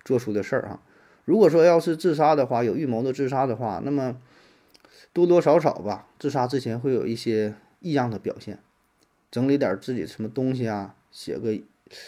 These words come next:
这个遗嘱啊，干点儿啥的。说图灵这些都没有，就反复就回想这个事儿，这之前表现的都很正常啊。当然这些并不能成为一个直接的证据啊，咱只是这么瞎推测。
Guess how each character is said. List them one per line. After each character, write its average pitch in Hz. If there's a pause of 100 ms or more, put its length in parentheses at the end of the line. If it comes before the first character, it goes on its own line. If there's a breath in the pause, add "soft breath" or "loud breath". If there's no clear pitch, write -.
(300 loud breath)
这 107
个 104
遗 113
嘱 123
啊， 101
干 127
点 101
儿 -
啥 92
的。 92 (100)
说 110
图 -
灵 120
这 123
些 113
都 135
没 120
有， 101 (440)
就 139
反 104
复 143 (420)
就 123
回 135
想 127
这 117
个 107
事 113
儿， 110
这 131
之 123
前 107 (340 soft breath)
表 113
现 127
的 117
都 123
很 120
正 107
常 - (880)
啊。 -
当 135
然 165
这 185
些 151
并 160
不 147
能 127
成 127
为 127
一 123
个 135
直 127
接 131
的 120
证 127
据 104
啊， 107
咱 113
只 -
是 -
这 120
么 110
瞎 113 (100)
推 117
测。 127